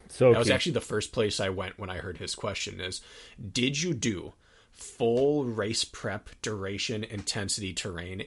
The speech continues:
Speaker 2: in your race shoes? And this is tough for people because race shoes are generally expensive and they always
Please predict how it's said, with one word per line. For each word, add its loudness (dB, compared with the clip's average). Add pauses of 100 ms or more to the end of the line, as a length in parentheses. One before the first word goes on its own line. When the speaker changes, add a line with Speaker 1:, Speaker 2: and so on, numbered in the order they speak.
Speaker 2:
in -4
your -4
race -4
shoes? -6 (1040)
And -4
this 2
is -2
tough -4
for -4
people -2
because -6
race -4
shoes 0
are -2
generally -2
expensive -4 (460)
and -4
they 0
always 0